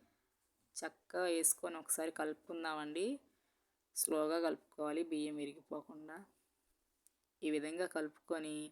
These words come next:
ఇక్కడ మన టేస్ట్‌కి తగినట్టుగా సాల్ట్ వేసుకోవాలి. నేను ఒక స్పూన్ వేస్తాను.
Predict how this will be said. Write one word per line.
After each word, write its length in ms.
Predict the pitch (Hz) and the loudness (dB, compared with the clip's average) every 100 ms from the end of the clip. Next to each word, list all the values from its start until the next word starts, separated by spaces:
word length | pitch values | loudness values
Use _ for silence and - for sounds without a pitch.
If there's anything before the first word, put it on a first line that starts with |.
| _ _ _ _ _ _ _ _ _ _ _ _ - 165 | _ _ _ _ _ _ _ _ _ _ _ _ -10 -10
ఇక్కడ 240 | - 196 180 175 170 170 _ - | -4 -2 0 0 -2 -6 _ -10
మన 120 | 165 170 170 | -8 -6 -2
టేస్ట్‌కి 400 | 180 185 - 202 | -2 0 -4 -4
తగినట్టుగా 720 | 180 170 165 160 _ - 165 156 160 - | -4 -4 -8 -16 _ -6 -2 0 2 2
సాల్ట్ 300 | 160 170 175 | 2 -2 -2
వేసుకోవాలి. 600 | 160 - - 151 151 175 262 262 | 2 2 0 -6 -4 -2 -2 -4
నేను 160 | 170 165 | -4 -6
ఒక 100 | - - | -2 -2
స్పూన్ 280 | - 175 185 | -2 -6 -2
వేస్తాను. 560 | 165 156 - 156 160 | 2 2 0 -6 -6